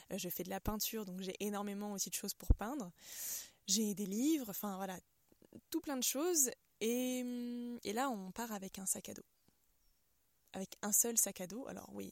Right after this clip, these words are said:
qui contient trente-cinq litres, euh, on met des choses dedans, mais là, on parle d'un voyage pour lequel on part et on n'a pas de date de retour. C'est-à-dire qu'on peut partir, euh, cinq ans, euh, nos proches pourraient venir nous voir, ou peut-être qu'on rentrerait de temps en temps, mais on part sur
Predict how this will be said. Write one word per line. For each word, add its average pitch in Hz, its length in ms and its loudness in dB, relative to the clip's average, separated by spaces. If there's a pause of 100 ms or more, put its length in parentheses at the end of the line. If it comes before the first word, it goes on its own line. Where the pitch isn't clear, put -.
(140)
qui - 160 -14
contient 190 340 -4
trente-cinq 196 440 2
litres, 277 380 -6
euh, 175 200 -8
on 185 120 -6
met 180 120 -4
des 185 140 -4
choses 185 180 -4
dedans, 196 260 -6
mais 196 200 -8 (840)
là, 220 260 4
on 196 160 -6
parle 254 280 2
d'un 190 500 -4
voyage 214 640 -2 (100)
pour - 140 -8
lequel 220 260 -2
on 190 80 -8
part 240 300 -2
et 190 40 -4
on 180 60 -8
n'a 185 140 -6
pas 226 180 -6
de 202 80 -10
date 185 220 -6
de 175 100 -8
retour. 190 400 -8
C'est-à-dire 185 320 -6
qu'on 185 140 -10
peut - 160 -16
partir, 190 500 -6
euh, 175 80 -8
cinq - 320 2
ans, 254 220 0 (420)
euh, 165 100 -10 (320)
nos 170 120 -10
proches - 380 -8
pourraient 180 260 -8
venir 175 200 -8
nous 180 120 -8
voir, 208 280 -2
ou 180 40 -10
peut-être - 240 -8
qu'on 185 140 -6
rentrerait 180 420 -8
de 175 100 -10
temps 180 220 -8
en 190 100 -8
temps, 254 140 -4
mais 190 180 -6
on 185 140 -6
part 226 260 -2
sur - 380 -4